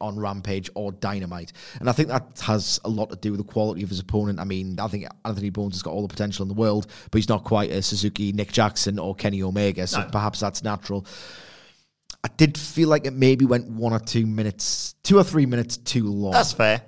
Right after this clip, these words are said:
Speaker 1: Um, but at the same time, I also admired the construction of the match, how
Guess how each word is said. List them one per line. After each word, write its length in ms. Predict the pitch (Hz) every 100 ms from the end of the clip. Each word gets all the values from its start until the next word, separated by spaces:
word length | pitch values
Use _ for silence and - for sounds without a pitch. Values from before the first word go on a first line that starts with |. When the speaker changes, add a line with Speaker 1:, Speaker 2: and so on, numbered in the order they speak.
| _ _ _ _ _ -
Speaker 1:
Um, 420 | 117 117 113 117 117
but 200 | 117 123
at 80 | 120
the 60 |
same 320 | - 143 143
time, 400 | 104 127 123 95 104
I 100 | 107
also 380 | 107 - 110
admired 560 | - 107 110 110 107 95
the 60 | -
construction 600 | 107 98 - 123 - 123
of 100 | 113
the 80 | 113
match, 380 | 120 123 -
how 420 | 110 101 101 98